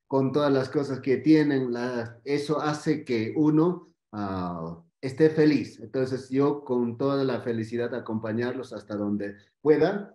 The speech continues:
Y cuando no puedo, le digo, "No puedo la huma-, <laughs> humanamente". Así que muchísimas gracias a cada uno de ustedes. Y Juan Carlos, bueno, pues ya va formándose un grupo bonito. Es alegría saber que ya somos unos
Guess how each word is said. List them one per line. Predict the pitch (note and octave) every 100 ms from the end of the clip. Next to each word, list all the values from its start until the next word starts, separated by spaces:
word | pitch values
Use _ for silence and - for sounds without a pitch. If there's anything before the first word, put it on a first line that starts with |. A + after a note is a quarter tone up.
| _
Y | A2+
cuando | B2+ B2 C3
no | D3+ D3+
puedo, | F3+ G3+
le | F3+
digo, | E3 E3+ D#3 C#3
"No | D3 D3
puedo | D#3 D3+
la | C3+
huma-, | C3 C3+ C3+
<laughs> | -
humanamente". | C#3 C3+ B2+ B2 A#2 A#2+
Así | A#2 C#3
que | B2+
muchísimas | A#2+ G#2+ C3+ C3+ B2+
gracias | C#3 C3+ C3 - - _ _
a | A2 A#2+
cada | B2+ C3
uno | C3+ C3+
de | B2
ustedes. | A#2+ C3+ C3+ C#3+ C#3
Y | A2
Juan | A#2 A#2
Carlos, | B2 B2+ B2
bueno, | B2 B2+ A#2
pues | A#2+ A2+ - _ _ -
ya | B2 C3
va | C#3 C3
formándose | C3 B2+ C#3 C3+ A2+ C3+
un | C#3
grupo | C#3 D3+ D3
bonito. | B2+ C3 E3 F#3+ - C3+ C3+ - _
Es | - A2 G#2 - - -
alegría | G#2+ A2 A2+ B2+ C#3
saber | C3+ A#2+ B2 B2
que | A#2+ A2
ya | A2+
somos | A2 B2 A#2+ A#2+
unos | A2+ A2